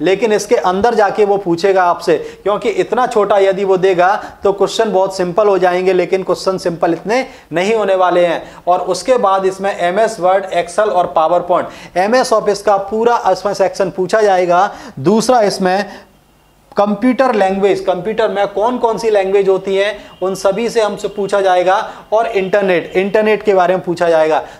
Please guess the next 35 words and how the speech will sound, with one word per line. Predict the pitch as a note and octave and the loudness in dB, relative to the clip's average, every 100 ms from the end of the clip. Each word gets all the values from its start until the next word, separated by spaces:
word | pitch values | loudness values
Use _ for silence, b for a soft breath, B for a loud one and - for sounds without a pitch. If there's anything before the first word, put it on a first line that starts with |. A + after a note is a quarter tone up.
| - | 0
तो | |
ये | F3+ | 2
जो | F#3+ G#3 | 2 2
सभी | G3+ F#3 A#3+ | 2 0 0
कोर्सेज | G#3+ F#3+ F#3+ B3 - | 2 0 2 0 2
है | F#3+ G3+ G3+ - - | 2 2 -2 -14 -6
वो | E3 A3 | 0 2
हम | F3 F#3+ | 0 -2
लेकर | F#3 F#3 A3 | 0 0 2
आए | G3+ G3 | 2 2
हुए | F#3+ F#3+ | 0 -2
हैं, | G3+ G#3+ B _ | -4 -8 B _
योगिंद | D#3 F3+ F#3+ B3 A3+ | -2 0 2 0 0
क्लासेस | G#3 F3+ G#3 F#3+ | 0 0 -2 0
एप्लीकेशन | F#3 G3 G3 G3 G3 F#3 | 0 0 0 0 -2 0
पर | F#3+ E3+ | 0 0
लेकर | F3 G3 | 0 2
आए | F#3 F3+ | 2 2
हुए | F3+ F3 | 4 2
हैं, | E3 F#3 A3 B B - | 2 0 -4 B B -2
तो | |
आप | F3+ E3+ E3+ G3 - | -2 0 0 0 -2
उस | F#3+ | -4
कोर्स | - F3+ F3 | 0 0 0
को | F#3 | -2
ज्वाइन | D3 D3+ F#3+ | 2 2 2
कर | G3+ G3 | 0 0
सकते | G3+ - G#3+ | -2 0 2
हो। | F#3 G#3 A3+ B B _ | 2 2 -2 B B _
तो | E3 | -2
देखिए, | D#3+ F#3+ G3+ G3+ A#3 - - _ _ _ _ _ _ | 0 0 0 0 -2 -8 -20 _ _ _ _ _ _
ये | D#3 F3 | -4 0
हमारा | F#3+ E3+ F3+ F#3+ | 0 0 0 2
कंप्यूटर | F3 D#3+ E3+ F#3 | 0 -2 -2 -2
का | F3 | 0